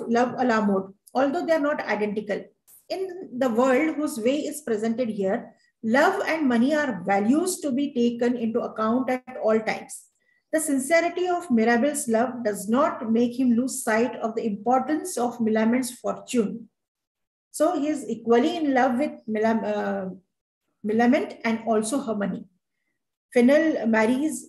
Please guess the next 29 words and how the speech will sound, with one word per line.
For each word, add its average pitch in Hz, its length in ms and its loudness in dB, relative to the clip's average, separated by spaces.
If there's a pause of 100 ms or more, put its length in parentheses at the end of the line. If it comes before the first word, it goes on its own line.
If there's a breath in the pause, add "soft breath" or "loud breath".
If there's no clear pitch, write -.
for 262 140 0
money 240 460 2 (540)
to 277 60 -4
support 269 460 2
an 254 120 0
illicit 226 440 -4
love. 285 240 0 (840)
Apparently, 294 560 0
the 330 160 -4
thought 262 260 0
of 302 140 -2
marrying 254 440 2
Miss, - 380 -4
uh, 214 240 -4
Missus 254 400 -2
Marwood 233 500 2
without 240 540 0
adequate 247 500 -2
money 202 500 0 (420)
is 233 180 0
unthinkable. 214 800 0 (520)
Money 294 540 2
is 269 400 0
also 294 920 0 (340)
always 254 460 4
in 262 100 2
Lady 240 380 0
Wishfort's 269 520 -6
mind, 233 420 0